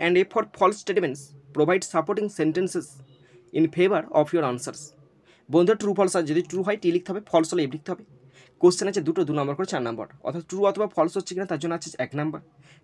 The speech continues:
সাপোর্টিং স্টেটমেন্ট লিখতে হবে তার জন্য আছে এক নম্বর, একে একে দু নম্বর, দুটো আছে, দুই দুনে চার নম্বর। শুরু করছি ফার্স্ট, নাম্বার ওয়ান, গান্ধীজ কল ফর হরতাল ওয়াজ ম্যাসিভলি রেসপন্ডেড বাই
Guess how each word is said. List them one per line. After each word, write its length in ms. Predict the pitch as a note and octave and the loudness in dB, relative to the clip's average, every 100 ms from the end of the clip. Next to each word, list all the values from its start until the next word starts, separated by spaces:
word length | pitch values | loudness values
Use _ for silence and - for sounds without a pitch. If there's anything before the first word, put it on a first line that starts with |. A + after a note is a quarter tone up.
| - | 2
সাপোর্টিং 340 | F3 F#3 G#3 G#3+ | 4 4 2 0
স্টেটমেন্ট 240 | G#3+ G3 F#3+ | -2 0 0
লিখতে 120 | G#3 | -2
হবে 120 | G#3 | -2
তার 80 | C#3+ | -2
জন্য 100 | D#3+ D#3+ | -2 -2
আছে 100 | D#3 | -2
এক 60 | C3 | -2
নম্বর, 160 | D3 E3 B2 | -4 -4 -6
একে 120 | D3+ D3 | -4 -6
একে 100 | C3 | -6
দু 60 | C3 | -6
নম্বর, 160 | D3 D3 B2+ | -8 -8 -10
দুটো 120 | B2+ | -10
আছে, 100 | C3 C#3 | -10 -10
দুই 80 | A#2 | -10
দুনে 120 | C3+ C#3+ | -12 -4
চার 120 | C#3 A2 | -4 -4
নম্বর। 200 | G#2 - _ _ _ _ _ - | -10 -14 _ _ _ _ _ -4
শুরু 120 | F#3+ | 2
করছি 160 | G#3 G#3+ - | 2 2 2
ফার্স্ট, 220 | G#3 - D3 | 0 0 -4
নাম্বার 160 | B2+ B2 | 0 0
ওয়ান, 140 | B2+ G2 _ _ _ _ _ _ _ _ | -2 -6 _ _ _ _ _ _ _ _
গান্ধীজ 480 | A#2 D#3+ E3+ G#3+ B3 - - | 0 2 4 0 -4 -4 2
কল 180 | G3+ D3+ F3+ - _ _ | 2 2 -6 -18 _ _
ফর 140 | - F#3 C#3 | -2 0 2
হরতাল 360 | C#3+ D3 E3+ C3 - _ _ - _ | -2 -2 -4 -6 -14 _ _ -20 _
ওয়াজ 280 | - D#3+ F3+ D#3+ B2 | 0 4 4 2 -2
ম্যাসিভলি 500 | C3+ C#3+ G#3 G#3 G3 D#3 - - B2+ | -2 -4 -6 -4 -6 -6 -12 -10 -6
রেসপন্ডেড 560 | C#3+ - F3+ F#3+ F#3+ D#3+ A2+ | -4 -4 -2 -2 -2 -8 0
বাই 160 | E3 | 0